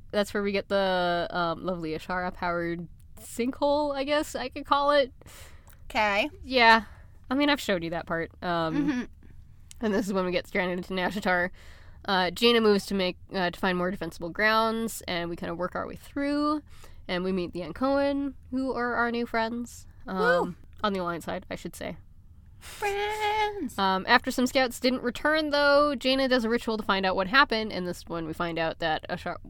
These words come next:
Speaker 1: that Ashara has the Tidestone.
Speaker 2: <gasps>
Speaker 1: Um, and then we start undermining anything that Ashara's done.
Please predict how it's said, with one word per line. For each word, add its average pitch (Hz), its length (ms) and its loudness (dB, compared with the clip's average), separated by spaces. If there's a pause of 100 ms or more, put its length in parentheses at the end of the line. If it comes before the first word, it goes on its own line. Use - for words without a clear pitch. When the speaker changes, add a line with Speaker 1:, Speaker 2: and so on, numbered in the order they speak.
(180)
Speaker 1:
that - 160 -4
Ashara 151 220 -4
has - 200 -10
the 160 60 -12
Tidestone. 208 640 -2 (240)
Speaker 2:
<gasps> - 240 -12
Speaker 1:
Um, 196 440 0
and 190 400 -2
then 175 200 -2
we 185 80 -2
start 190 260 -2
undermining 202 500 0
anything 214 360 -2
that 202 120 -10
Ashara's 208 300 -2
done. - 220 -4